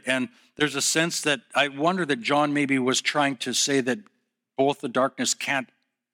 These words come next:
understand it, but also can't overcome. I think he maybe meant both of those things. And the darkness is not able to cast a shadow on the peace and the light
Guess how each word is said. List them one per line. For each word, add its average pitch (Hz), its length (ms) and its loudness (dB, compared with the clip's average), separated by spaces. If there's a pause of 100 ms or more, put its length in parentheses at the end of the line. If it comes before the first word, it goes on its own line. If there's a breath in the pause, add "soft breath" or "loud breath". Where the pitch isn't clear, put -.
(200)
understand 131 600 -2
it, 104 80 -6
but 98 140 -8
also 123 300 -2
can't 123 280 -6
overcome. 113 360 -6 (220 loud breath)
I - 60 -6
think 226 180 2
he 214 100 -2
maybe 139 520 0
meant 117 280 -2
both 151 280 -2
of 117 80 -4
those 95 180 -4
things. 90 300 -8 (580 loud breath)
And 147 300 0 (240 soft breath)
the 147 100 0
darkness 196 760 0
is 147 200 -4
not 160 280 2 (160)
able 208 600 2 (400)
to 131 200 -2 (120)
cast 180 580 -2
a 180 60 -2
shadow 151 640 0
on 131 180 0
the 127 80 0
peace 131 560 -2
and 120 240 0
the 113 60 0
light 113 580 -8